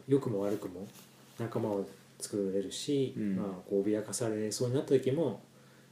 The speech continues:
Speaker 1: その人間関係の中にそこが内包されてるから、
Speaker 2: うん。
Speaker 1: なんか、慌てずに、その人間関係見ていけば、そんなにこう、苦しくならない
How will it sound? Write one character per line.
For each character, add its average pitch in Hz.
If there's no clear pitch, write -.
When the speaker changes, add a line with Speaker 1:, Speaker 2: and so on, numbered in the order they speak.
Speaker 1:
そ -
の 90
人 101
間 101
関 117
係 98
の 101
中 120
に 98
そ -
こ 95
が 92
内 98
包 104
さ 110
れ 101
て 98
る 98
か 98
ら、 92
Speaker 2:
う -
ん。 87
Speaker 1:
な 101
ん 92
か、 -
慌 110
て 127
ず 117
に、 117
そ -
の 107
人 117
間 -
関 120
係 95
見 95
て 95
い -
け 90
ば、 -
そ -
ん 98
な 95
に 92
こ -
う、 -
苦 104
し -
く -
な 90
ら 90
な 87
い -